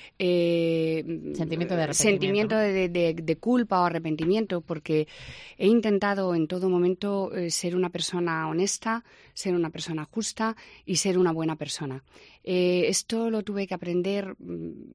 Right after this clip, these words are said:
Speaker 1: además, ya era así, pero hubo una situación en mi vida,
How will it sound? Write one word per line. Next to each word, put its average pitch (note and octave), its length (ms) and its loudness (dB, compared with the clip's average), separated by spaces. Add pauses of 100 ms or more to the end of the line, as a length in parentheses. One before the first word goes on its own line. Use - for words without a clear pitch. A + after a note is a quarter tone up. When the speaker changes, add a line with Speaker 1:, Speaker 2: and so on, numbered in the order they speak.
(200)
Speaker 1:
además, F3 500 0 (280)
ya A3 260 2
era G3+ 140 2
así, F3 340 -2 (380)
pero F3 300 4
hubo G3 600 0
una E3+ 580 -2
situación E3+ 540 -2
en D#3 140 0
mi D3+ 80 0
vida, A#3+ 340 0